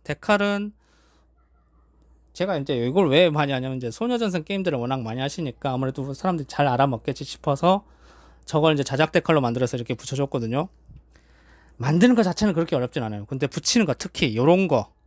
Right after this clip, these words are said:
그러니까 이런 데 붙이는 작업이 제일 힘들더라고요. 작업을 해보니까. 특히 이런 굴곡 있는데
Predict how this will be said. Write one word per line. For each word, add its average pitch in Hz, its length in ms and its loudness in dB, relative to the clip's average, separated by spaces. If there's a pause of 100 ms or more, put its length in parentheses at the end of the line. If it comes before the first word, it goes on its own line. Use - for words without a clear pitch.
(960)
그러니까 147 240 -2 (400)
이런 233 280 4
데 220 100 6
붙이는 147 380 -4
작업이 139 320 -2
제일 214 260 -2
힘들더라고요. 120 560 -2
작업을 127 300 -4
해보니까. 127 520 -4 (920)
특히 226 260 2
이런 165 180 6
굴곡 214 540 2
있는데 117 500 -4